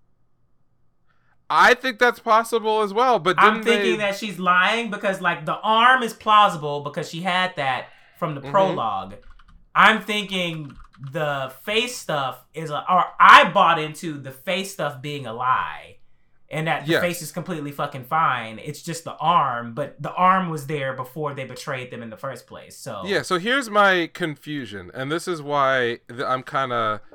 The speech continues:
Speaker 1: I'm just curious if this is, what part of this was a fake out, and, like, which part of it is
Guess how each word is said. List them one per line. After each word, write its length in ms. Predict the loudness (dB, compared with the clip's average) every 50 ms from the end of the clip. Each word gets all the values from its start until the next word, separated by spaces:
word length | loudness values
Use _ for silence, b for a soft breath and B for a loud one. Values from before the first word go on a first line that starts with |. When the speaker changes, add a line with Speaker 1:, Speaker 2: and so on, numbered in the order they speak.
| b b -4
Speaker 1:
I'm 240 | 0 0 0 0 -2
just 320 | -2 -2 -2 -2 -2 -4
curious 580 | -10 -4 -2 0 2 2 2 2 0 0 -2 -4
if 140 | -6 -6 -4
this 220 | -6 -6 -6 -6
is, 100 | -8 -8
what 380 | -8 -6 0 0 0 0 0 2
part 240 | 4 4 6 6 4
of 80 | 2
this 160 | 0 -4 -4
was 160 | -4 -6 -4 -4
a 80 | -4
fake 340 | -4 -4 -6 -6 -6 -4 -2
out, 360 | -2 0 0 0 -2 -4 -6 -12 _ _ _ -20 _ _ -6
and, 120 | -4 0
like, 240 | 2 2 0 0 -2
which 360 | -6 -4 -4 -4 -4 -4 -6 0
part 200 | 2 4 4 4
of 140 | 2 0
it 160 | -2 -4 -4 -4
is 480 | -6 -6 -6 -6 -8 -10 -14 -16 -18